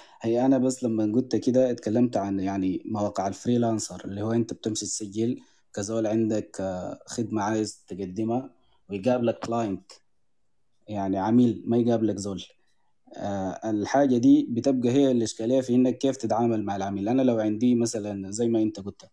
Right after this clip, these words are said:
لو أنا عندي زول أصلًا شركة أو، أو جهة عارفاني وإني أنا أقدم الخدمة، خلاص الموضوع ما كده يتحل. لكن لما يكون أنت بتقدم على موقع، يعني هسه هي كل المشكلة اللي بتكون إنه أنا، آه، يعني مثلًا لو زول بتاع إظهار،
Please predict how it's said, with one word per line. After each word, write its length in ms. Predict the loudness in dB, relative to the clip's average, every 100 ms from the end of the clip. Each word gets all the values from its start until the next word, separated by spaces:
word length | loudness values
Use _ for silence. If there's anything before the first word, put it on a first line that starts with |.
| _ _ _
لو 140 | -4 0
أنا 100 | 0
عندي 240 | 0 -2
زول 220 | -2 -2 -2
أصلًا 520 | -6 -8 -6 -6 -8
شركة 420 | -12 -10 -8 -4 -4
أو، 540 | -2 -2 -4 -6 -12 _ _ _ -2
أو 120 | 0
جهة 240 | 2 2
عارفاني 760 | 0 -2 -4 -6 -4 2 2 0 -6 _ _ _ -4
وإني 300 | 0 4 4
أنا 100 | 4
أقدم 320 | 2 0 -2
الخدمة، 340 | -2 0 2 2
خلاص 320 | 0 -4 -4
الموضوع 360 | -10 -6 -2 0
ما 200 | -2 -4
كده 220 | -4 -6
يتحل. 360 | -4 -6 -6 -8 -16 _ _ _ _ _ _
لكن 320 | -10 0 4
لما 180 | 4 4
يكون 320 | 2 2 4 4
أنت 500 | 2 2 0 -2 -4
بتقدم 460 | -6 0 2 4 2
على 160 | 0
موقع، 400 | 0 0 2 0 0
يعني 260 | -8 -6 -4
هسه 260 | -4 -6 -4
هي 300 | -2 -2 -4
كل 220 | 0 0
المشكلة 480 | 0 -2 -4 -6 -8
اللي 100 | -8 -10
بتكون 380 | -6 0 0
إنه 280 | 2 0 2
أنا، 240 | 2 2 -4 -16 _ _ -10
آه، 280 | -4 -2 -2
يعني 200 | -2 0
مثلًا 200 | 0 -2
لو 160 | -2
زول 200 | 0 2
بتاع 260 | 2 -2 -2
إظهار، 440 | -2 0 0 -2